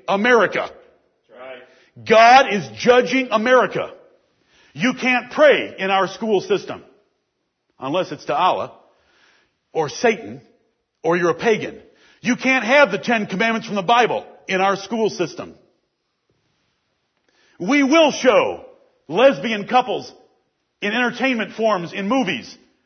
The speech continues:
Speaker 1: and serials. We will legislate protection for same-sex marriages. We will popularize transvestites being married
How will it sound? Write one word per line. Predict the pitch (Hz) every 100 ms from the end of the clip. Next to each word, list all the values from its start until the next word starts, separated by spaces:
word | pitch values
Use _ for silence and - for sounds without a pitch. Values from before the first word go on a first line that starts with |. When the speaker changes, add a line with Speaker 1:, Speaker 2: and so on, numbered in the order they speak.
| _ _ _ _ _ _ _ _ _ _ -
Speaker 1:
and | 185 185
serials. | - 262 214 117 87 - _ _ _ _ _ _ _ _ _ _ -
We | 175 262
will | 254 247
legislate | 285 220 240 226 262 262
protection | 220 254 269 262 196
for | - 180
same-sex | - 240 208 - 233 226
marriages. | 226 240 202 123 90 - _ _ _ _ _ _ _ _ _ _ _ _ _ _ _ _ _ _
We | 131 247
will | 247 226
popularize | 220 269 254 247 214 196 160 107 82 - - _ _ _ _ _ _ _ _ _ _ _
transvestites | - 240 240 180 151 262 - - 175 180 - - _ _ _ _ 131
being | 214 214
married | 208 247 220 127